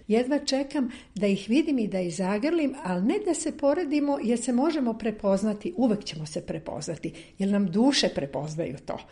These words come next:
Znači, nije lik toliko koliko duša prepozna i ta ljubav koju mi nosimo od detinjstva, jer to je zaista od detinjstva. Većina nas je išla zajedno i osmogodišnju školu i gimnaziju. I mnogi smo zajedno studirali.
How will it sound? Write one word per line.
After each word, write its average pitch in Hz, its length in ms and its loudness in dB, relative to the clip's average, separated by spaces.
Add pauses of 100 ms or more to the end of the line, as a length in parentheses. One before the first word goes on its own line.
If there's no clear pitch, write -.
(200)
Znači, 226 260 0
nije 330 260 4
lik 269 480 2
toliko 208 680 2 (300)
koliko 214 440 2
duša 214 500 2
prepozna 202 600 2
i 185 100 2
ta 247 220 0
ljubav 247 340 4 (100)
koju 233 160 2
mi 240 140 4
nosimo 226 600 2 (280)
od 185 140 0
detinjstva, 220 680 4
jer 165 160 -4
to 214 100 0
je 202 60 4
zaista 170 440 0
od 254 100 2
detinjstva. 220 500 2
Većina 220 420 -2
nas 277 320 0
je 240 80 -2
išla 233 200 -2
zajedno 208 360 0
i 180 100 2
osmogodišnju 254 680 -2
školu 262 380 0
i 240 80 0
gimnaziju. 180 500 0 (440)
I 196 80 0
mnogi 226 420 0
smo 262 260 -2
zajedno 190 540 0
studirali. - 760 -8